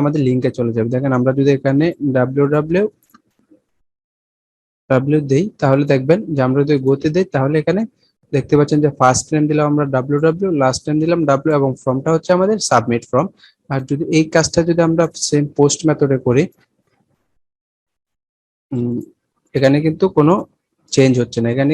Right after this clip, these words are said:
কিন্তু এই উপরে কিন্তু কোনো চেঞ্জ হচ্ছে না, সরাসরি এখানে welcome to ডাব্লিউ ডাব্লিউ, এই, এই লেখাটা এখানে চলে আসছে। তাহলে আমরা, উম, এইচটিএমএল ইনজেকশনটা, উম, কিভাবে হয়, কখন বুঝবো, তখন আমরা এইচটিএমএল ইনজেকশনটা, আহ, কখন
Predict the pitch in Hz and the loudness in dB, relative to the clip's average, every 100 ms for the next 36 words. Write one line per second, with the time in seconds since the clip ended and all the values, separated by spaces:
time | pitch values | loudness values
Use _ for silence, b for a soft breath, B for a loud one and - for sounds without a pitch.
0 | 165 170 202 - 143 127 135 143 151 160 | 0 -2 -6 -6 -2 0 0 -2 0 0
1 | 170 170 156 151 151 147 160 180 180 151 | 0 0 0 0 0 0 0 -4 -4 0
2 | 143 - 147 151 180 247 _ b _ _ | 0 2 0 2 0 -2 _ b _ _
3 | _ - 135 151 170 185 247 277 - 147 | _ 0 2 4 2 0 -2 -4 -6 0
4 | 123 127 120 110 107 107 - - 151 151 | 0 0 0 0 -2 -6 -10 -2 -2 -2
5 | - 165 156 143 143 170 160 202 208 139 | -2 2 4 4 4 2 2 -2 -2 0
6 | 120 110 - - 110 _ _ _ 131 143 | 0 0 -4 -12 -12 _ _ _ 0 2
7 | 147 156 180 180 156 135 127 123 123 127 | 2 0 -2 -2 -4 -2 -2 -4 -6 -10
8 | - _ _ _ 151 143 - 170 170 165 | -14 _ _ _ -4 -4 0 0 2 2
9 | 165 165 - 165 170 170 147 _ _ 147 | 0 -2 -2 -2 0 -2 -4 _ _ -8
10 | 135 127 127 131 135 135 131 131 131 139 | -8 -4 -2 0 0 0 -2 -2 -4 0
11 | 139 131 123 120 156 151 127 135 135 135 | 0 0 0 -2 -4 -4 -4 -2 0 0
12 | 131 - 139 139 139 139 151 147 190 190 | -2 0 0 0 -2 -4 -4 0 -2 -4
13 | B B B 131 123 120 - 139 - | B B B 0 2 2 0 0 2